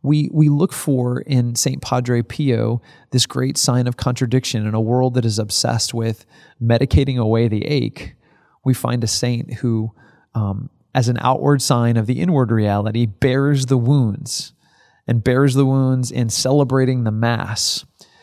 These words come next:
And I think this points us toward the core experience of our Christianity, to bring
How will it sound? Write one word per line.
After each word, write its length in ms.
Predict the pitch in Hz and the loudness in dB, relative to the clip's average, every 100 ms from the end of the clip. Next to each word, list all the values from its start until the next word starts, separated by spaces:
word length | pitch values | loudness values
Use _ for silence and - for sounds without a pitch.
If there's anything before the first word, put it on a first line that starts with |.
| - _ | -20 _
And 340 | 117 113 110 107 | 0 0 0 -2
I 120 | 110 | -4
think 240 | - 147 | -2 -2
this 160 | 139 156 | 0 0
points 420 | - 151 170 - | -2 -2 -2 0
us 160 | 139 - | 0 0
toward 400 | - 113 110 113 | -4 -2 0 0
the 160 | 117 | -2
core 340 | 117 - 123 123 | -2 -4 -4 -2
experience 600 | 123 - 113 120 127 127 | -4 -6 -4 -2 -2 -2
of 60 | |
our 60 | 123 | -4
Christianity, 640 | - 135 - 131 180 110 | -4 -4 -4 -4 -2 -2
to 100 | 104 | -4
bring 440 | 98 110 123 135 | -4 -4 -4 -4